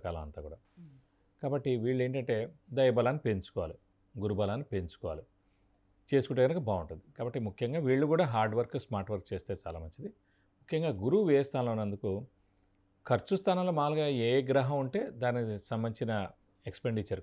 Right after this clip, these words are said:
Speaker 1: ఖర్చు చేస్తుంటారు. So
Speaker 2: మ్మ్.
Speaker 1: మామూలుగా మన జాతకంలో వ్యయ స్థానంలో ఏ గ్రహాలు, శుక్రుడు ఉన్నాయనుకోండి లగ్జరీస్కి బాగా ఖర్చు పెడతారు.
Speaker 2: మ్మ్.
Speaker 1: ఆ, అలాగే గురువు ఉన్నాడు అనుకోండి,
Speaker 2: జన్మ జాతక రీత్యా చూసుకుంటే.
Speaker 1: జన్మ జాతకం, మెయిన్ జన్మ జాతక రీత్యా చూసుకోవాలండి.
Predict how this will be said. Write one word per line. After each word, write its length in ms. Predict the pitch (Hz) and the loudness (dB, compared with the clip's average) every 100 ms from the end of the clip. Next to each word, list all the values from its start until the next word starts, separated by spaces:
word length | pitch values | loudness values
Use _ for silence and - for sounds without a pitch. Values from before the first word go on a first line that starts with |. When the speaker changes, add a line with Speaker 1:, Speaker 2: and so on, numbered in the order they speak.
| - | -4
Speaker 1:
ఖర్చు 220 | - - 117 | -4 -4 -4
చేస్తుంటారు. 500 | 92 - 80 80 78 _ _ _ _ | -4 -4 -10 -10 -14 _ _ _ _
So 40 | 190 | -4
Speaker 2:
మ్మ్. 80 | 127 | 0
Speaker 1:
మామూలుగా 260 | 110 143 131 | 0 0 0
మన 140 | 113 131 | 0 2
జాతకంలో 440 | 131 135 143 151 156 - - _ _ - | 2 2 0 4 2 2 -6 _ _ -2
వ్యయ 140 | 107 127 | 2 2
స్థానంలో 280 | 135 131 127 107 | 4 2 4 4
ఏ 20 | 107 | 4
గ్రహాలు, 240 | 107 98 - | 2 2 -2
శుక్రుడు 260 | 123 139 123 | -4 0 0
ఉన్నాయనుకోండి 440 | 113 104 95 90 90 | 0 -2 -4 -4 -2
లగ్జరీస్కి 420 | 98 98 110 - 92 | -2 0 -2 -2 -2
బాగా 140 | 92 90 | -2 -2
ఖర్చు 160 | 82 - | -8 -8
పెడతారు. 280 | 80 - 92 _ _ _ _ _ _ | -14 -12 -16 _ _ _ _ _ _
Speaker 2:
మ్మ్. 160 | 170 151 135 - _ - | -14 -12 -14 -20 _ -8
Speaker 1:
ఆ, 20 | 110 - 131 | -6 -6 -4
అలాగే 260 | 110 120 120 120 92 | 0 2 4 4 2
గురువు 160 | 120 139 | 2 4
ఉన్నాడు 160 | 123 113 | 4 2
అనుకోండి, 280 | 101 98 87 | 0 0 0
Speaker 2:
జన్మ 220 | 196 196 214 202 | -2 -2 -4 -4
జాతక 300 | 190 190 180 | -4 -6 -8
రీత్యా 260 | 180 175 175 | -10 -10 -12
చూసుకుంటే. 200 | 165 95 | -8 0
Speaker 1:
జన్మ 200 | 123 123 110 | 2 4 2
జాతకం, 280 | 90 85 80 95 | 0 -2 -6 -4
మెయిన్ 240 | 156 190 143 | 0 0 2
జన్మ 180 | 123 120 | 0 2
జాతక 200 | 120 113 110 | 0 0 -4
రీత్యా 200 | 107 139 131 | -2 -4 -4
చూసుకోవాలండి. 500 | 95 - 90 82 80 | -8 -8 -10 -10 -14